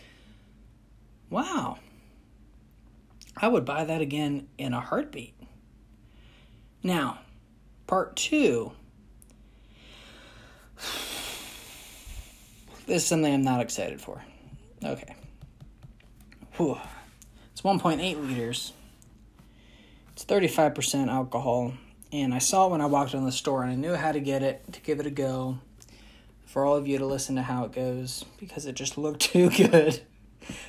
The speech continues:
Too good to pass up. Again, a lot of Japanese, but they do have a, quite a bit of English here.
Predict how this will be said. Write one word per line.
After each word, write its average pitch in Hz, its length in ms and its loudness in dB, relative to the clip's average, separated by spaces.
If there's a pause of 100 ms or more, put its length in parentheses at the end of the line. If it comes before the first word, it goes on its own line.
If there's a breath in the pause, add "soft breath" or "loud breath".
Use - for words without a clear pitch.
(100)
Too 415 580 12
good 277 520 12
to 185 40 -6
pass 214 480 2
up. 156 320 2 (1500)
Again, 170 240 4
a 127 100 2
lot 190 160 4
of 202 80 0
Japanese, 135 640 2
but 147 160 -6
they 175 100 -6
do 202 120 0
have 202 100 4
a, 170 60 -4
quite 165 200 -2
a 139 40 -4
bit 131 120 -6
of - 60 -12
English 131 380 -8
here. - 180 -14